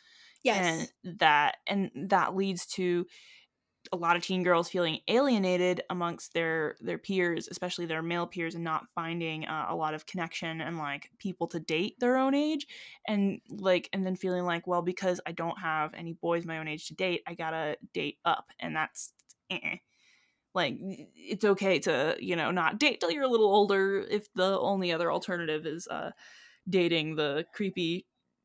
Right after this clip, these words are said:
Speaker 2: twenty-seven-year-old at, at your, uh, McDonald's job.
Speaker 1: Yes, or your other chain job.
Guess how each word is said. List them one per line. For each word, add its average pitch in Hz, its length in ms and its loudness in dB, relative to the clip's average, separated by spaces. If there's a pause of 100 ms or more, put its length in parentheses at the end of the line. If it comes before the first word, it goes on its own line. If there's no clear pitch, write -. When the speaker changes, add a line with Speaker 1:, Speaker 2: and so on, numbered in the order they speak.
(100)
Speaker 2:
twenty-seven-year-old 170 1120 0
at, 123 220 -2 (580)
at 185 180 -2
your, 160 280 0
uh, 151 360 -2
McDonald's 170 560 0
job. 202 340 0 (540)
Speaker 1:
Yes, 202 420 -2 (160)
or 247 380 8 (200)
your 233 300 6
other 208 260 4
chain 202 380 -4
job. 190 420 -4